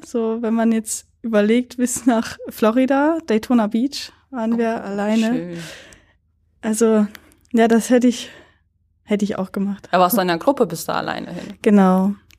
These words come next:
Speaker 1: ja.
Speaker 2: Hattest du irgendwelche Erwartungen? Also wie hast du dir das vorgestellt? Weil, also ich erinnere mich damals an, an meine Studienzeit,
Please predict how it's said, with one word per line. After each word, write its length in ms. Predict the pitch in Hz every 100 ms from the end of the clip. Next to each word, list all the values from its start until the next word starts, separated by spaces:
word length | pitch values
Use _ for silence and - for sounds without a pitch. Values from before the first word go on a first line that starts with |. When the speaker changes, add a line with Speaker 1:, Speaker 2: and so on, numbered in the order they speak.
| _
Speaker 1:
ja. 280 | - 180 175 - - _ _ _ _ _ _ _ _
Speaker 2:
Hattest 320 | - 170 196 185
du 40 |
irgendwelche 340 | 190 190 185
Erwartungen? 840 | 190 185 165 165 - 226 240 262 269 _ _ _ _ _ -
Also 200 | 185 190
wie 100 | 214
hast 160 | 226
du 40 | 226
dir 100 | 190
das 160 | 185
vorgestellt? 720 | - 165 165 156 - - 151 -
Weil, 240 | 170 175 - - _ -
also 160 | 196
ich 120 | 190 214
erinnere 220 | 208 226
mich 140 | 220
damals 360 | 202 202 220 214
an, 180 | 196 196
an 120 | 190
meine 240 | 196 220
Studienzeit, 760 | 220 - 214 214 214 208 208